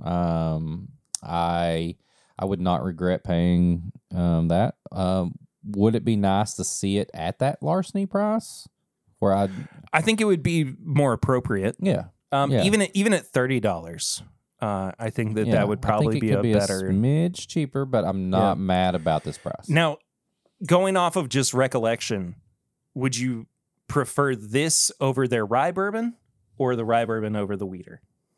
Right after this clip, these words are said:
Speaker 1: God, it's been, I feel like I had more good things to say about the rye bourbon.
Speaker 2: I have to agree.
Speaker 1: Yeah.
Speaker 2: I have to agree. I don't even remember 'cause,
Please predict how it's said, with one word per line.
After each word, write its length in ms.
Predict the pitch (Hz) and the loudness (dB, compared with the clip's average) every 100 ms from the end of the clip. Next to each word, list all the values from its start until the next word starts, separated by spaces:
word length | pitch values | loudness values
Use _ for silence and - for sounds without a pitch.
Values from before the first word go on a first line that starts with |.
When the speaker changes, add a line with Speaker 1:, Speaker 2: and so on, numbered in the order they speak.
| _ _ _ - | _ _ _ -18
Speaker 1:
God, 240 | 120 110 | -16 -16
it's 100 | - | -20
been, 300 | - - 147 - - _ _ _ _ _ _ _ _ _ _ _ _ _ _ _ _ | -12 -6 -6 -8 -20 _ _ _ _ _ _ _ _ _ _ _ _ _ _ _ _
I 120 | 107 104 | -4 -2
feel 240 | - 131 | 2 4
like 180 | 131 120 | 4 2
I 80 | 101 | 2
had 220 | 98 87 | 2 0
more 260 | 90 87 82 | -2 -2 -2
good 200 | 85 85 | -6 -4
things 220 | 82 - | -8 -8
to 60 | |
say 220 | - 78 73 | -6 -4 -2
about 240 | 71 73 | -4 -6
the 60 | 71 | -8
rye 200 | 76 - | -10 -12
bourbon. 240 | 65 65 - | -12 -14 -2
Speaker 2:
I 120 | 131 | 0
have 160 | 135 - | 0 -2
to 120 | 110 | -8
agree. 280 | 85 82 - _ _ _ - | -10 -14 -20 _ _ _ -20
Speaker 1:
Yeah. 120 | - - | -14 -8
Speaker 2:
I 40 | |
have 140 | 123 | -8
to 80 | - | -8
agree. 180 | 107 98 - | -14 -12 -2
I 120 | 170 | 0
don't 120 | 196 | 2
even 200 | 196 175 | 2 2
remember 380 | 139 135 143 135 | 2 2 0 0
'cause, 320 | 139 123 - | -2 -2 -2